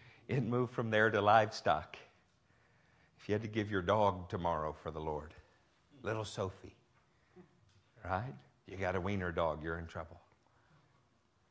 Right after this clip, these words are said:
If she hasn't turned over the trash or eaten your socks or prepared to kiss you by eating earthworms or something like that,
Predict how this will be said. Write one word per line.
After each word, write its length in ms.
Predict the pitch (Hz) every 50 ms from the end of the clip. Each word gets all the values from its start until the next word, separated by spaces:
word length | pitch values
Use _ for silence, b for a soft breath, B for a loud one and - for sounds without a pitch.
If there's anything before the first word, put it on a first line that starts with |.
| _ _ _ _ _ _ _ -
If 120 | - -
she 140 | - - 95
hasn't 440 | 92 101 - 151 139 127 - - -
turned 240 | 127 113 101 110 107
over 180 | 107 107 107
the 100 | 104 98
trash 500 | 92 - - 98 90 92 90 95 - - 85
or 80 | 85
eaten 220 | 90 104 - - 98
your 140 | 85 82 82
socks 540 | - - 90 87 85 85 - - - -
or 80 | 87 82
prepared 460 | 85 - 92 82 - 110 107 107 98
to 80 | 98 90
kiss 320 | - - 127 113 - -
you 100 | 113 107
by 140 | 98 95 92
eating 280 | 98 101 101 101 95 90
earthworms 760 | 90 101 101 101 - - 95 90 90 90 90 87 90 90 85
or 100 | 85 82
something 280 | 78 - 98 80 - -
like 240 | 92 90 90 - -
that, 260 | 90 80 76 -